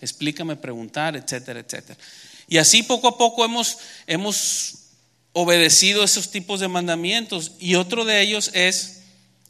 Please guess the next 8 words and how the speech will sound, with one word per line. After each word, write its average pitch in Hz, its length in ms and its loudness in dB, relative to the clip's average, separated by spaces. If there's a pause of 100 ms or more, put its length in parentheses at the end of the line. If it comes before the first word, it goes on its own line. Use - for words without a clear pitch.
(300)
el 139 160 -4
bautismo. 120 580 -10 (1400)
Tenemos 135 460 -6
que, 151 520 -6 (480)
que 135 160 -6
ba-, 135 260 -6
que 131 120 -8
bautizarnos. 135 800 -8